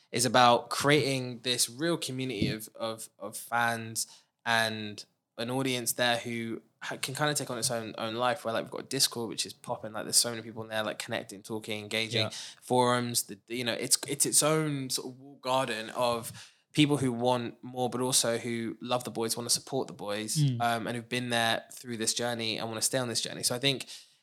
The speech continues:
Speaker 1: it's got a real depth to it
Speaker 2: Yeah.
Speaker 1: in terms of what it means to the community, um, and I think that's been, thankfully, it, it's sort of proven to, to have worked in that people genuinely love the product and they
Speaker 2: Yeah.
Speaker 1: enjoy it and they get a lot from it. And I think that for me is,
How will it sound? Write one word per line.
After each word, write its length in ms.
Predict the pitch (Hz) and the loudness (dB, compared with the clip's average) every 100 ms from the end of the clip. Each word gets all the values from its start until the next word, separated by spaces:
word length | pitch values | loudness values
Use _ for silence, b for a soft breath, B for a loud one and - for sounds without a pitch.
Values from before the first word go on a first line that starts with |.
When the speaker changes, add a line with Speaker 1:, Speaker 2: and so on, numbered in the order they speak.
| B | B
Speaker 1:
it's 140 | - | 2
got 120 | - 143 | 8 8
a 40 | |
real 180 | 151 139 | 10 8
depth 300 | 139 - - | 8 6 4
to 120 | 165 | 2
it 240 | 180 - - | 4 4 2
Speaker 2:
Yeah. 140 | 131 | 2
Speaker 1:
in 60 | 120 | 4
terms 340 | - 127 117 | 4 2 2
of 240 | 120 113 - _ 127 | -2 -4 -12 _ -8
what 140 | 127 | -4
it 60 | 113 | -2
means 260 | 127 123 - | -2 0 0
to 40 | |
the 80 | 117 | 2
community, 800 | - 123 123 117 - 120 117 - | -2 -2 -2 0 -2 -4 -8 -4
um, 360 | 120 120 117 - | 2 2 2 0
and 180 | 123 120 | 2 2
I 60 | |
think 220 | 117 123 | 0 -2
that's 180 | 107 117 | 0 0
been, 420 | - 120 120 113 113 _ _ _ _ _ 67 - | 0 0 -4 -8 -12 _ _ _ _ _ -8 -2
thankfully, 640 | - 135 143 127 117 117 | 2 4 2 0 -2 -2
it, 120 | 117 - | -2 -4
it's 180 | 123 - | 0 2
sort 160 | - | 2
of 60 | 139 | 0
proven 360 | 143 139 131 123 | 2 2 2 0
to, 280 | 131 127 | 2 2
to 140 | - 131 | 2 0
have 100 | 120 | 2
worked 300 | 131 123 - | 4 4 2
in 160 | 120 131 | -2 2
that 140 | 120 | 2
people 280 | 139 123 127 | 0 -6 -6
genuinely 340 | 131 131 131 123 | -2 -2 -2 0
love 160 | 127 | -2
the 60 | 135 | -2
product 380 | 110 139 110 - | -6 -6 -6 -2
and 100 | 135 | 2
they 60 | |
Speaker 2:
Yeah. 60 | 135 | 4
Speaker 1:
enjoy 220 | 123 123 120 | 4 2 0
it 80 | - | 0
and 220 | 113 113 | 0 0
they 300 | 113 110 107 B - | 2 2 -2 B -2
get 140 | 104 | 2
a 40 | 117 | 4
lot 180 | 107 - | 2 2
from 220 | 135 117 | 2 2
it. 160 | 87 - - | -2 -8 -4
And 140 | 113 | -2
I 60 | 117 | -2
think 280 | 113 113 | -4 -2
that 220 | 123 117 - | 2 2 2
for 120 | 113 | -6
me 240 | 117 113 | -4 -2
is, 360 | 110 104 - | 0 2 2